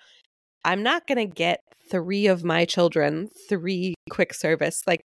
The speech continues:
chicken tenders and fries. And I'm not gonna do that because not a single one of them is gonna finish it. So if I'm there, I'm probably gonna get, like,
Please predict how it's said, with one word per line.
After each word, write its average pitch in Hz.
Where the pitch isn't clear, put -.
chicken 156
tenders 156
and 156
fries. -
And 185
I'm 208
not 349
gonna 427
do 302
that 165
because 214
not 208
a 196
single 240
one 196
of 156
them 147
is 185
gonna 214
finish -
it. -
So 185
if 214
I'm 233
there, 247
I'm 214
probably 311
gonna 403
get, 277
like, 214